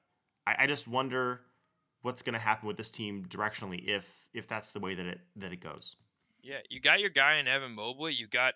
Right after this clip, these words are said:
Speaker 2: a piece in Jarrett Allen, and I think you got one of the guys in J-, in Darius Garland, just based on the, the way I'm feeling about him the more I watch him. Um, I, I think the, the Cavs would be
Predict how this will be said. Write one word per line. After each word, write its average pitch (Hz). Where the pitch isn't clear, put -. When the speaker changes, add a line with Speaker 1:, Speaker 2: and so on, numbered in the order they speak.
Speaker 2:
a 127
piece -
in 135
Jarrett 139
Allen, 147
and 135
I 135
think 156
you 156
got 143
one 151
of 120
the 117
guys 113
in 107
J-, 107
in 104
Darius 110
Garland, 113
just 123
based 123
on 120
the, 110
the 127
way 120
I'm 135
feeling 117
about 101
him 107
the 104
more 107
I 98
watch 104
him. 82
Um, 139
I, 165
I 160
think 190
the, 139
the 123
Cavs 131
would 127
be 113